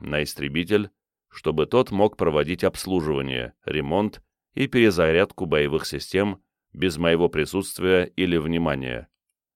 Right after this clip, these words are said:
Истребитель, конечно, занимал немало места, но он точно может пригодиться.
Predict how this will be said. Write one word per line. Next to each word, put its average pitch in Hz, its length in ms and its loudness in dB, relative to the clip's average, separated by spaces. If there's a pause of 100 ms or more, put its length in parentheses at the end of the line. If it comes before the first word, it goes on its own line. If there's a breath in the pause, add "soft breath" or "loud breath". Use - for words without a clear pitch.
(540)
Истребитель, 101 680 0
конечно, 101 460 2
занимал 95 480 2
немало 92 420 2
места, 71 520 -4 (400)
но 87 180 0
он 87 160 0
точно 92 400 0
может 82 340 0
пригодиться. 73 760 -2